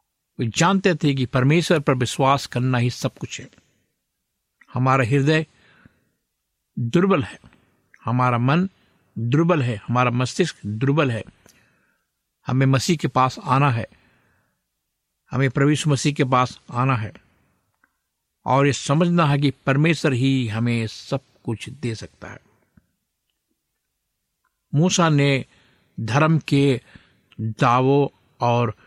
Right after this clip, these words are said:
कर्तव्यों को अच्छी तरह समझा। उसने ये अनुभव किया कि परमेश्वर को अपनाने के लिए उसे उन सब वस्तुओं की, जिन्हें सब लोग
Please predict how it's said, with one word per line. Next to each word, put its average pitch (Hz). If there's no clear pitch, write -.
कर्तव्यों 139
को 143
अच्छी -
तरह 123
समझा। 120
उसने 190
ये 170
अनुभव 135
किया 120
कि 123
परमेश्वर 135
को 127
अपनाने 135
के -
लिए 120
उसे 123
उन 135
सब 170
वस्तुओं 135
की, 151
जिन्हें 127
सब 139
लोग 135